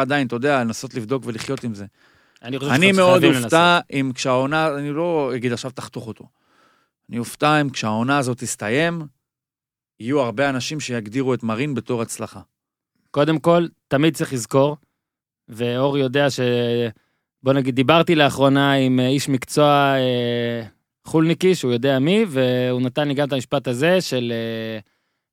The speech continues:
Speaker 2: אה, זר יש לו מלא מלא דברים. זאת אומרת, שהוא מגיע לארץ, מה מערכות היחסים? אם הוא נגיד צעיר, כמה פעמים הוא היה בחול בכלל לפני זה, איפה שמים אותו?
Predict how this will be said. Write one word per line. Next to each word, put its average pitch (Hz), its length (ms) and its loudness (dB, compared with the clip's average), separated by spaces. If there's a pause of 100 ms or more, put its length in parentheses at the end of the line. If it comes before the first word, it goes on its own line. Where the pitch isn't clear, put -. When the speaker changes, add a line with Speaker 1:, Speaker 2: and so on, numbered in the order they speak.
(440)
Speaker 2:
אה, 113 280 -10 (500)
זר 127 360 0
יש 160 140 -4
לו 156 80 -2
מלא 151 260 -2
מלא 185 200 -4
דברים. 160 460 -6 (160)
זאת - 160 -20
אומרת, 120 140 -6
שהוא 120 100 -8
מגיע 139 240 -2
לארץ, 139 500 -2 (580)
מה 123 100 0
מערכות 139 380 -2
היחסים? 127 560 -8 (760)
אם 131 120 -4
הוא 135 120 0
נגיד 123 260 -2
צעיר, 135 480 0
כמה 135 180 0
פעמים 135 200 0
הוא 135 80 2
היה 131 60 4
בחול 143 360 4
בכלל 110 300 -4
לפני 131 280 -2
זה, 120 180 -4 (580)
איפה 135 200 -4
שמים 143 280 0
אותו? 123 320 -2